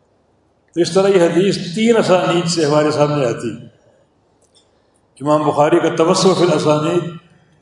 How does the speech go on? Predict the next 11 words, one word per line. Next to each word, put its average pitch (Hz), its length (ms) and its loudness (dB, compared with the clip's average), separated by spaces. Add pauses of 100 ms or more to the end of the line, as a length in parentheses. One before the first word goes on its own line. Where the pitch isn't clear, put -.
(760)
اور 135 140 -8
ان 156 160 -6
کا 156 100 2
ایک، 143 240 0 (600)
ایک، 135 160 -8 (480)
ایک 135 380 -8
بحر 170 160 2 (100)
جیسا 170 280 0
علم 170 480 -2 (380)
اسانید 147 600 -2
پہ، 160 220 -4